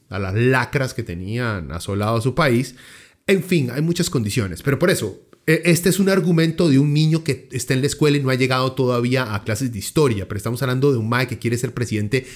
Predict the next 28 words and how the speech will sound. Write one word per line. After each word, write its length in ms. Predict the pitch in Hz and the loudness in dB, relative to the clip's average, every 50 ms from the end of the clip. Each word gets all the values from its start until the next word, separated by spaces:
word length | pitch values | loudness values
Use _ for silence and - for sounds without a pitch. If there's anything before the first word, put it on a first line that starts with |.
| - - - - | -20 -20 -12 -6
y 180 | 160 160 - | -4 -4 0
que 120 | - 156 143 | 0 0 2
aún 340 | 131 127 135 170 214 240 226 | 4 6 6 6 6 6 6
en 100 | 190 175 | 6 4
este 180 | 175 175 196 | 4 2 2
momento 340 | 196 175 147 147 151 - 160 | 2 4 4 2 2 2 0
sigue 240 | - - 170 160 170 | 2 2 4 4 4
siendo 300 | 175 180 170 175 170 170 | 4 4 2 2 2 2
parte 300 | 170 160 151 - - 160 | 2 0 0 2 2 2
de 60 | 156 | 4
Liberación 380 | 139 120 104 101 - - 131 139 | 4 4 2 2 0 0 -2 -2
Nacional. 520 | 131 - 107 123 147 123 98 87 101 - _ _ _ _ _ _ _ _ _ _ _ _ _ _ | -2 -2 0 0 0 0 -2 -4 -10 -14 _ _ _ _ _ _ _ _ _ _ _ _ _ _
Yo 100 | - 117 | -2 0
no 40 | 120 | 0
he 20 | |
escuchado 480 | 120 - 156 151 - - 156 143 143 143 | 0 0 0 2 2 2 4 4 2 2
que 80 | - | 2
lo 80 | 117 110 | 2 2
hayan 160 | 120 127 120 | 2 2 0
echado. 520 | 101 - - - 131 104 82 67 - - _ - - - - - - _ - - - - - _ _ - _ _ _ _ _ _ _ _ _ _ - - - - - - - - | -2 -2 0 0 0 0 -2 -6 -12 -18 _ -20 -20 -20 -20 -20 -20 _ -20 -20 -20 -20 -20 _ _ -20 _ _ _ _ _ _ _ _ _ _ -20 -20 -20 -20 -20 -20 -8 -2
Bueno, 240 | 147 143 131 - 139 - - - - - - - - - _ - _ - _ _ _ _ _ _ _ _ - - - | -2 -2 -2 -2 -6 -12 -20 -20 -20 -20 -20 -20 -20 -20 _ -20 _ -20 _ _ _ _ _ _ _ _ -20 -16 -2
continúa, 480 | - 143 135 - 156 156 165 160 139 110 | 0 0 2 4 4 6 6 6 6 4
el 60 | 110 | 2
MAE 220 | 113 120 120 131 | 2 2 4 4
dice, 220 | 135 131 - - - | 2 2 0 -4 0
"La 240 | 151 156 165 160 156 | 0 2 2 2 2
gran 260 | 175 185 190 214 220 | 2 2 2 0 0
cuestión", 800 | 214 - 226 214 - - - - 175 170 156 127 113 104 123 127 | 2 0 0 2 2 -2 0 2 4 4 4 4 2 0 -4 -8